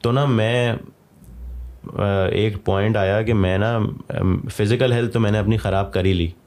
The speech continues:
کوئی خیال نہیں رکھا۔ میری زن-، میری پوری زندگی اس چیز کے اراؤنڈ روٹیٹ کر رہی ہے کہ میرا YouTube چینل چلتا رہے۔ میرے بھائی کی بیٹی ہوئی،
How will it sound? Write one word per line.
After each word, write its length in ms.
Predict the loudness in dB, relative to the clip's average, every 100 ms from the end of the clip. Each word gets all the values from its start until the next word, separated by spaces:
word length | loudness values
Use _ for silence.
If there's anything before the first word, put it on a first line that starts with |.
| -20 -20 -20 _ -4
کوئی 200 | 0 0
خیال 280 | 0 0 2
نہیں 100 | 0
رکھا۔ 460 | 0 0 2 2 0 -2
میری 400 | 0 2 4 4
زن-، 240 | 2 2
میری 360 | 2 2 2 0
پوری 360 | 2 2 4 2
زندگی 600 | 2 2 2 2 0 0
اس 220 | -2 -2
چیز 240 | 0 0 0
کے 140 | 0
اراؤنڈ 340 | 2 2 2
روٹیٹ 420 | 2 2 2 0 -2
کر 180 | -2
رہی 220 | 0 2 4
ہے 200 | 2 -2 -8 -20 -20 -20 _ _ -4
کہ 120 | 2
میرا 220 | 4 4
YouTube 340 | 4 4 4 2
چینل 260 | 0 0
چلتا 240 | 0 -2 -4
رہے۔ 120 | -6 -6
میرے 200 | 0 0
بھائی 220 | 2 0
کی 120 | 2 2
بیٹی 280 | 2 2
ہوئی، 180 | 2 2